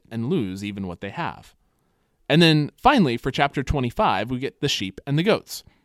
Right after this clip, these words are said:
A couple questions that arise in interpreting this story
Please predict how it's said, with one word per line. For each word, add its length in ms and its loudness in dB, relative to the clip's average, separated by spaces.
A 80 0
couple 240 2
questions 500 0
that 120 2
arise 460 2
in 100 0
interpreting 520 -4
this 140 -6
story 520 -4